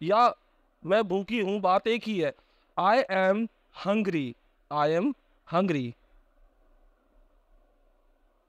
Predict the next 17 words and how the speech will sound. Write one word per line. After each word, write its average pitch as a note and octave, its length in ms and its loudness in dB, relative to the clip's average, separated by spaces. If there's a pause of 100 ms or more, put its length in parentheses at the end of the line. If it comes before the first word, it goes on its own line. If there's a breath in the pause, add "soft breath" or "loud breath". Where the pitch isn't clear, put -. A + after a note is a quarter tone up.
(300)
नेक्स्ट G3+ 380 -2
है, G#3 200 0 (640)
"क्या B3+ 120 2
आपको A#3+ 460 0
पानी A3 360 0
चाहिए?" G3+ 520 -2 (1120)
क्या E3+ 120 2
आपको F#3 540 0
पानी F#3 340 0
चाहिए? F#3 480 0
Do D3+ 140 -8
you A#3+ 240 0
want B3 400 -2 (320)
water? D3+ 520 -2 (680)
Do E3+ 160 -2 (140)
you F#3+ 260 -2 (120)
want D#3+ 600 -2